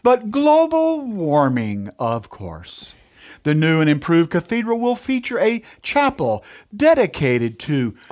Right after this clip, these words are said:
reconciled creation, referring to Pope Francis's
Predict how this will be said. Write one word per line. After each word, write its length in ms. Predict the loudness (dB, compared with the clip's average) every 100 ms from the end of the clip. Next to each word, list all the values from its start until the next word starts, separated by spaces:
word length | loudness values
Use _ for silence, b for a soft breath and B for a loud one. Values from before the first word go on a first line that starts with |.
| B B -14 -6 -2 -2 -2
reconciled 1120 | -4 -2 -4 -10 -6 0 2 2 0 -2 -8 -14
creation, 1080 | -12 -6 -2 -2 -2 -4 -10 -12 -12 -14 -18 B B B -4
referring 680 | -2 -2 -2 0 0 -2 -4
to 240 | -2 -2
Pope 360 | 0 -2 -2 -4
Francis's 880 | -2 0 0 -4 -8 -8 -10 -10